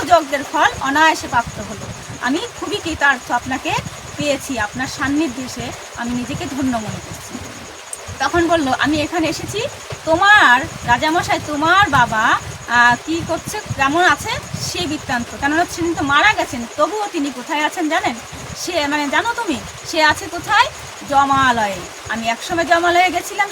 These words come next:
সেখানে তোমার পিতার সাথে আমার দেখা হয়। তিনি আমাকে বার্তা পাঠিয়েছে, মাহেশপতি নগরে ইন্দ্রসেন নামে আমার সুযোগ্য রাজা, আমার পুত্র, সে যদি আমায় উদ্ধার করে, তাহলেই আমি এই উদ্ধার পাবো। আমি এখনও উদ্ধার হতে পারিনি।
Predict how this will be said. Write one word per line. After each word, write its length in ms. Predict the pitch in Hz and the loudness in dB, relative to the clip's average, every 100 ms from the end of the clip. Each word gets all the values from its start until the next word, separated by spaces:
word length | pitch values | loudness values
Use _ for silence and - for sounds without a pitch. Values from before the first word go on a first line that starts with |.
| - | -6
সেখানে 480 | 359 - 415 277 254 | -6 -2 -2 -2 -4
তোমার 260 | 277 277 285 | 0 0 0
পিতার 260 | - 302 | -2 -2
সাথে 280 | 359 359 269 | -2 -6 -4
আমার 180 | 240 233 214 | -4 -4 -6
দেখা 240 | 226 311 | -4 -2
হয়। 240 | 330 415 494 - - - | 4 4 2 -6 -12 -2
তিনি 240 | 302 330 | 2 4
আমাকে 280 | 269 269 269 | 2 0 -2
বার্তা 420 | 240 277 - 403 | 2 2 4 2
পাঠিয়েছে, 520 | 320 403 453 453 - 494 571 - - | 2 0 -2 -4 -4 -4 -4 -8 -4
মাহেশপতি 480 | 269 427 - 392 359 | -2 -2 -6 -4 2
নগরে 420 | 302 269 285 349 392 | 2 2 0 -2 -2
ইন্দ্রসেন 480 | 294 359 415 - 349 | -2 -2 -4 -4 -2
নামে 300 | 277 254 240 | 0 2 2
আমার 200 | 233 240 | 2 0
সুযোগ্য 480 | - 339 320 294 294 | -2 -4 -4 -4 -2
রাজা, 440 | 269 254 427 453 - - - | 0 0 4 4 2 -12 -6
আমার 160 | 247 262 - | -2 -2 -2
পুত্র, 360 | 359 - 453 | -8 -6 -6
সে 260 | - 339 370 | -4 -6 -2
যদি 320 | 466 339 269 220 - | -2 -2 -4 -6 -6
আমায় 180 | 240 247 | 0 0
উদ্ধার 380 | 269 - 330 440 453 | 0 -6 2 2 4
করে, 180 | 453 | -2
তাহলেই 440 | 466 269 262 349 466 | 0 -2 -2 -2 0
আমি 180 | 269 381 571 - - | 0 -2 -8 -12 -10
এই 120 | 226 269 | -6 -4
উদ্ধার 420 | 269 - 311 349 | -6 -6 -2 0
পাবো। 200 | - 214 | 0 -2
আমি 160 | 220 254 | -2 -2
এখনও 340 | 254 240 370 427 | -2 -2 -4 -4
উদ্ধার 320 | 262 277 - | -6 -4 -4
হতে 340 | 262 - 480 640 - - | -4 -2 -2 -2 -6 -6
পারিনি। 380 | 539 247 208 180 | 0 0 -2 -10